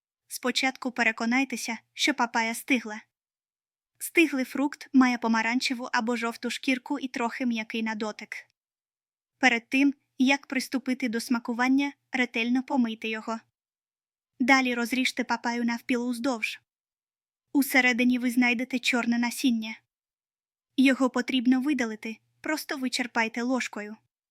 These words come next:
До речі, насіння їстівне, але має гіркий присмак, тому зазвичай його не вживають. Тепер переходимо до найцікавішого, як їсти. Ви можете ложкою виймати м'якоть просто зі шкірки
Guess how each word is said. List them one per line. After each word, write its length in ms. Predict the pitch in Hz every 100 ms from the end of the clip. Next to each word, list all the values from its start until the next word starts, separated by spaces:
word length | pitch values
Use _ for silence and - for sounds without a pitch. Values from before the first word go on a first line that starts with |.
| _ _ _ _ _ _
До 200 | 262 262
речі, 460 | 262 320 - 220 220 _ _
насіння 520 | 254 247 - 247 240
їстівне, 600 | 240 285 - 269 214 208 - _ _ -
але 220 | 254 240
має 260 | 240 233
гіркий 400 | 233 254 247 254
присмак, 600 | 240 254 - 254 233 - - _ _
тому 240 | 269 254
зазвичай 540 | 240 226 233 - 262 277
його 260 | 254 247
не 120 | 233
вживають. 640 | 220 240 226 214 220 - - _ _ _ _ _ _ _ _ _
Тепер 380 | 311 302 302 302
переходимо 760 | 277 247 - 294 277 277 277
до 140 | 247
найцікавішого, 960 | 247 240 - 254 247 247 285 - 247 233 - _
як 300 | - 277 320
їсти. 440 | 254 240 - - 226 _ _ _ _ _ _ _ _ _ -
Ви 160 | 277
можете 420 | 262 254 247 240 233
ложкою 460 | 254 269 - 233
виймати 440 | 226 240 226 240 -
м'якоть 500 | 247 233 226 247 -
просто 340 | - 233 -
зі 120 | 226 240
шкірки 480 | - 277 240 277